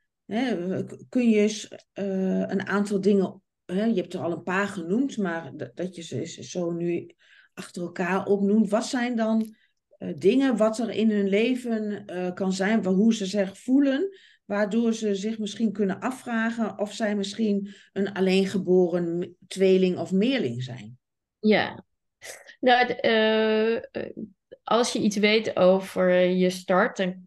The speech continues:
Speaker 2: of je kan dat eens vragen als je no-, als je die mogelijkheid hebt,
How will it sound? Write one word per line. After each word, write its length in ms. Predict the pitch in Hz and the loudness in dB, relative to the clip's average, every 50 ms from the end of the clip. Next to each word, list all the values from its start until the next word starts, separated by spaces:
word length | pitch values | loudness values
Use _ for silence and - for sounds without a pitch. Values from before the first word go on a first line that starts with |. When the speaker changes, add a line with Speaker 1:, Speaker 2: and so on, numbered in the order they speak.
| - | -20
Speaker 2:
of 260 | _ - - 190 185 185 | _ -8 -8 -8 -6 -4
je 120 | 196 185 | -6 -6
kan 180 | 185 190 185 180 | -4 -2 2 2
dat 180 | 180 180 180 | 2 2 0
eens 160 | 180 175 - | -6 -12 -10
vragen 400 | - - 180 175 185 185 - 190 | -6 -2 -2 0 0 0 0 0
als 180 | 175 175 175 - | -2 -2 -2 -4
je 180 | - 180 170 170 | -2 -2 0 2
no-, 240 | 180 175 170 175 - | 0 0 -2 -4 -4
als 200 | - 180 180 - | -4 -4 -4 -4
je 80 | - 175 | -6 -2
die 340 | 170 180 175 175 180 180 - | 0 0 2 2 0 0 2
mogelijkheid 480 | - 180 185 180 185 - 185 165 165 | 2 2 2 2 0 -2 -2 -2 -2
hebt, 440 | 170 165 175 180 185 190 - - - | -2 0 0 0 0 -2 -8 -14 -16